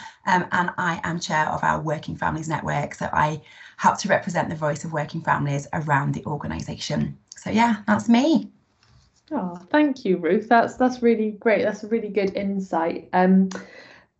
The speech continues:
Speaker 2: I didn't know some of that, <laughs> so that's really, really good. And Cy, I'd like to come to you next, if I can.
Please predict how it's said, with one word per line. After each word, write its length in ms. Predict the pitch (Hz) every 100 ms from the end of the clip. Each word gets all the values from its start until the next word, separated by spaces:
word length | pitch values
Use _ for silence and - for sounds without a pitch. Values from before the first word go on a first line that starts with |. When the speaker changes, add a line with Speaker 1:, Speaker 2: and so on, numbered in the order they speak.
| -
Speaker 2:
I 240 | 220 - - -
didn't 260 | 190 185 190
know 200 | 185 185
some 200 | 190 185
of 160 | 180
that, 240 | 185 220 233 269 339 349 -
<laughs> 80 | -
so 360 | 233 208 214 214 - 302 262 _ _ _
that's 380 | 220 - - _ -
really, 240 | 226 208
really 260 | 208 190 190
good. 320 | 185 160 -
And 300 | - 220 214 - _ _ -
Cy, 440 | - 262 247 285
I'd 100 | 277
like 180 | 262 247
to 60 | -
come 180 | 233
to 60 | 226
you 180 | 226 226
next, 420 | 190 226 - -
if 140 | 226
I 60 | 202
can. 400 | - 208 262 -